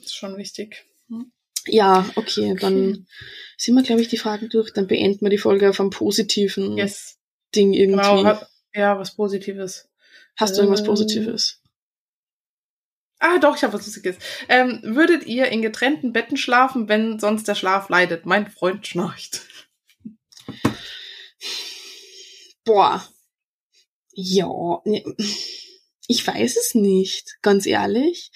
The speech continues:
Speaker 2: Ich kenn Pärchen, die machen das. Ich bin jetzt auch nicht so der extreme Kuscheltyp, muss ich ehrlich sagen. Vielleicht ein paar Minuten vorm Einschlafen, wenn ich dann
Speaker 1: Mhm.
Speaker 2: schlaf, brauch ich meinen Platz. Also ich
Speaker 1: Mhm.
Speaker 2: könnte
Speaker 1: Ja, aber ich
Speaker 2: schon
Speaker 1: glaub, es geht
Speaker 2: sein.
Speaker 1: eher um den Geräuschpegel. Wenn der halt
Speaker 2: Ja,
Speaker 1: die ganze
Speaker 2: voll,
Speaker 1: Zeit
Speaker 2: ja.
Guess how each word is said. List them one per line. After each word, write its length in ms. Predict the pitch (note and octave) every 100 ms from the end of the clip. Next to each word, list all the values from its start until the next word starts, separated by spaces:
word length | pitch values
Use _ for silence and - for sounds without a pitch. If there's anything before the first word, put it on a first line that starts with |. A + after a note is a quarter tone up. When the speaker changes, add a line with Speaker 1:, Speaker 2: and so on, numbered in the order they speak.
| - -
Speaker 2:
Ich 120 | G#3+
kenn 380 | - G3 G#3 A#3+
Pärchen, 420 | A#3 G#3 G3+ G#3+
die 80 | G3
machen 400 | F#3+ F#3 - G#3+
das. 420 | A#3 C4 D4+ - _ - - _ _ _ _ _
Ich 140 | - G3+
bin 160 | G#3+
jetzt 240 | A#3 A3+ -
auch 120 | F#3
nicht 260 | G#3 G#3+ -
so 100 | -
der 260 | G3+ G3 F#3+ -
extreme 520 | F#3 - - F#3 G3
Kuscheltyp, 680 | G3 A#3+ A3+ G3+ F#3+ F#3+ -
muss 180 | F#3 F#3
ich 80 | D#3+
ehrlich 220 | F#3 F#3+
sagen. 240 | F#3+ F#3
Vielleicht 260 | F#3 F#3+ F#3+
ein 60 |
paar 160 | F#3 G3
Minuten 420 | G#3 G#3+ A#3+ -
vorm 140 | - G3+
Einschlafen, 480 | F3+ G3+ A3+ A3
wenn 120 | G3+ G3
ich 60 |
dann 120 | F#3
Speaker 1:
Mhm. 40 | F#3+
Speaker 2:
schlaf, 460 | - E3+ F#3 A#3
brauch 180 | - G#3+
ich 80 | A3
meinen 160 | G#3 G3+
Platz. 380 | F#3 - - -
Also 120 | F#3+
ich 120 | G3+ _ _ - - _ -
Speaker 1:
Mhm. 360 | G#3 G#3 G#3+ _ _ _ _ _ -
Speaker 2:
könnte 180 | - G3+
Speaker 1:
Ja, 60 |
aber 120 | G3 A#3
ich 80 |
Speaker 2:
schon 40 | G#3+
Speaker 1:
glaub, 60 | A3+
es 60 | -
geht 120 | B3
Speaker 2:
sein. 80 | -
Speaker 1:
eher 220 | A#3+ A#3 - _ _
um 200 | - A#3
den 140 | A3 G3+
Geräuschpegel. 800 | G3 G#3 G#3 - F#3+ E3+ F3 -
Wenn 160 | G3 G3
der 120 | G3
halt 100 | G3+
Speaker 2:
Ja, 80 | A#3+
Speaker 1:
die 40 |
ganze 100 | G#3 G#3+
Speaker 2:
voll, 60 |
Speaker 1:
Zeit 380 | G#3 G#3 G#3 -
Speaker 2:
ja. 360 | - A#2+ -